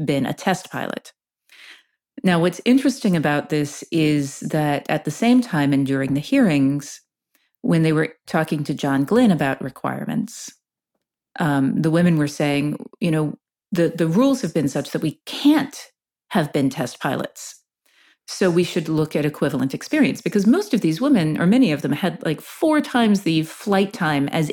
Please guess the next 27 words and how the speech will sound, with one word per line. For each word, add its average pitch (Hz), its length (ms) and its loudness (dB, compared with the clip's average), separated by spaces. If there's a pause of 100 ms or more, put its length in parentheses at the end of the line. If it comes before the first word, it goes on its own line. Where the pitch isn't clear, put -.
any 208 260 6
of 147 80 0
the 139 120 0
existing - 420 -6
astronauts. - 720 -10 (1120)
And 170 460 2
one 180 260 0
of 160 60 -2
the 175 120 0
arguments 180 520 0
that 170 160 -4
they 151 100 0
put 156 260 -6
forth 202 460 -2
was 156 300 -2
that, 151 280 -2
you 175 80 -4
know, 139 280 -2 (300)
John 190 340 2
Glenn 196 600 0 (840)
would 185 260 2
not 156 220 0
have 156 140 -6
qualified 131 640 -4
with 143 220 -4
the 156 80 -4
current, - 760 -4